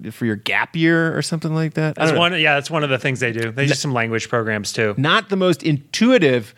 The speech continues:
Speaker 1: cycling sponsor out there, but then again, many of the longtime sponsors in this sport are a little outside the box.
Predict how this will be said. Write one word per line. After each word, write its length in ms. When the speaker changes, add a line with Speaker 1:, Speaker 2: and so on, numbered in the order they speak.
Speaker 1:
cycling 460
sponsor 480
out 200
there, 300
but 160
then 160
again, 480
many 460
of 100
the 100
longtime 600
sponsors 560
in 120
this 140
sport 420
are 120
a 60
little 300
outside 420
the 80
box. 440